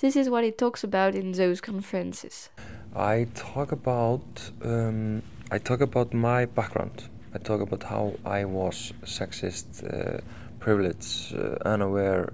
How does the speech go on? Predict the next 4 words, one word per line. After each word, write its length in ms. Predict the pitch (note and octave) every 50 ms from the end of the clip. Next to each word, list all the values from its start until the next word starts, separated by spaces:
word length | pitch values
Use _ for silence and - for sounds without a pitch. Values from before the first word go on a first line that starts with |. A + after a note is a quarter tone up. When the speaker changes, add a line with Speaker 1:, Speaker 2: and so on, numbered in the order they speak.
| - -
Speaker 2:
uh, 40 | F2+
uh, 1600 | E2 E2 D#2+ D2+ - - - - - - - - - - - - - - - - - - - - - - - - G1+ G#1 G1+ G1+
soccer 1000 | - - - - G#2 G2+ F#2 F2 - - - - G1+ - - - - - - - - -
player, 520 | A#2 A2 F#2 D#2+ C#2+ C2+ C2 - - -